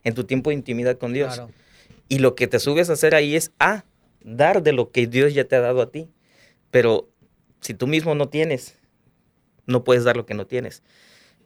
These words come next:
Speaker 1: Hay algo que, fíjate, bien curioso de la, de la vida de, de David. Él era el menor de sus siete hermanos. Él tenía siete hermanos mayores que él. Y cuando Samuel va a ungirlo como rey,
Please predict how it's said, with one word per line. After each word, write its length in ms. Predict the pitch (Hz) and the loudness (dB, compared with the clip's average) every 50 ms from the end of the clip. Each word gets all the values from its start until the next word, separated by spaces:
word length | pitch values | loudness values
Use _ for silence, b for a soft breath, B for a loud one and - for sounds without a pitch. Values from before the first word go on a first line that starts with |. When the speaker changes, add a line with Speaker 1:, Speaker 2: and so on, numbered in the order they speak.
| _ - - | _ -4 0
Speaker 1:
Hay 140 | - 135 156 | 2 2 2
algo 160 | 170 175 180 | 2 0 -4
que, 100 | - - | -6 -2
fíjate, 300 | 165 175 175 175 - 165 | 0 2 2 2 2 -2
bien 160 | 147 143 156 | -2 -2 -4
curioso 440 | 147 - 165 147 151 147 - - 147 | -4 -4 -2 0 0 0 -2 -2 -2
de 120 | 143 131 117 | 0 0 2
la, 160 | 110 104 92 | 2 0 0
de 140 | 104 117 110 | 0 0 0
la 120 | 107 107 | 0 0
vida 240 | 110 120 127 143 139 | 0 0 0 0 2
de, 220 | 135 127 107 - | 2 2 0 0
de 240 | 87 98 110 107 101 | 0 -2 -2 0 0
David. 340 | 104 104 104 107 123 131 - - _ _ _ _ _ _ _ _ _ _ _ _ _ _ _ _ _ - | 0 0 0 0 -2 -4 -4 -8 _ _ _ _ _ _ _ _ _ _ _ _ _ _ _ _ _ 2
Él 180 | 139 143 143 | 2 4 6
era 140 | 165 165 170 | 6 6 6
el 80 | 170 160 | 6 4
menor 340 | 151 139 127 139 147 160 | 4 2 2 2 2 2
de 100 | 170 165 | 4 2
sus 140 | 135 131 120 | 2 0 -2
siete 400 | 135 143 139 - - 135 127 - - | -2 -2 -2 0 0 0 0 0 -2
hermanos. 460 | 117 113 113 117 117 113 95 - - _ _ _ _ _ _ - _ _ _ - | -4 -4 -2 -4 -4 -6 -8 -12 -18 _ _ _ _ _ _ -20 _ _ _ -8
Él 140 | 117 123 | -6 -4
tenía 220 | - 143 143 151 143 | -2 -2 0 0 -2
siete 460 | 139 - 165 170 - 196 175 165 - _ _ - | 0 0 -2 0 0 0 -2 -2 -6 _ _ -4
hermanos 360 | 127 117 131 139 156 151 143 | -2 -2 0 -2 -2 -2 -2
mayores 640 | 139 135 127 127 127 143 165 165 156 143 - - _ _ _ _ _ | 0 0 0 2 4 4 4 4 2 0 -2 -6 _ _ _ _ _
que 220 | - - 123 131 143 | -4 0 2 2 2
él. 140 | 139 b b b b b b b | 0 b b b b b b b
Y 120 | b 143 139 | b -2 2
cuando 280 | - 165 156 160 156 | 4 4 4 4 4
Samuel 440 | 147 - 151 156 156 175 208 220 180 165 | 2 4 2 2 4 4 4 4 4 4
va 320 | 175 190 214 214 - - _ _ _ | 4 6 4 2 0 -4 _ _ _
a 160 | - 120 127 | 2 2 4
ungirlo 420 | 131 123 117 - 160 170 190 185 | 4 2 2 2 2 4 4 2
como 260 | 185 180 165 147 139 131 | 2 0 -2 0 2 2
rey, 300 | 131 135 123 117 123 | 2 2 2 0 -4